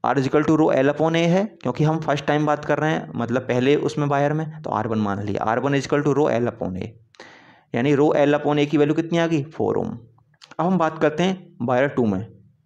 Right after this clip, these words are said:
जो क्या है, जिसकी लेंथ का आधी, तो L, L up, L की जगह क्या आ जाएगा, L upon टू, और A की जगह क्या आ जाएगा, टू ए, एरिया की जगह टू ए। अब देखो, ये टू ऊपर डिवाइड में और नीचे आके क्या हो जाएगा, फिर से डिवाइड में हो जाएगा, तो वन upon four बोल सकते हैं इसको।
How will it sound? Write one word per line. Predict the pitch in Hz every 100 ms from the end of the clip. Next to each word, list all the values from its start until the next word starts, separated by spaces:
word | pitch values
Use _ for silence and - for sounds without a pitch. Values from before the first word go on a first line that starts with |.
| _ _ _ _ - - - _ _ _ _ _ 131
जो | 143
क्या | 143 147
है, |
जिसकी | 131 - 147
लेंथ | 139
का | 135 165 -
आधी, | 107 110 107
तो | - -
L, | 131 - - - -
L | 131 139
up, | 135 -
L | 135
की | 143
जगह | 147 156
क्या | 160
आ |
जाएगा, | 156 131 104
L | 107
upon | - 123
टू, | 135
और | 127 131 139
A | -
की | 139 151
जगह | 151 156
क्या | 160
आ |
जाएगा, | 160 156 123
टू | - -
ए, | - 107 -
एरिया | 117 117
की | 123
जगह | 117 117
टू | 101 92
ए। | 110 - _ - - -
अब | 151
देखो, | 139 127 113 113 - - - -
ये | 147
टू | 151 160 143
ऊपर | 139 151 160 196 - - 123
डिवाइड | 113 117 131
में | 151 160
और | 135
नीचे | 123 123 139
आके | 131 143
क्या | 151
हो | 147
जाएगा, | 147 139 120 - -
फिर | 113
से | 110 135 117 - -
डिवाइड | 117 110 117
में | 139
हो | 147
जाएगा, | 139 147
तो | 147
वन | 127
upon | 127 143
four | 143 147
बोल | 143 156
सकते | 160 156 170
हैं | 180
इसको। | - 240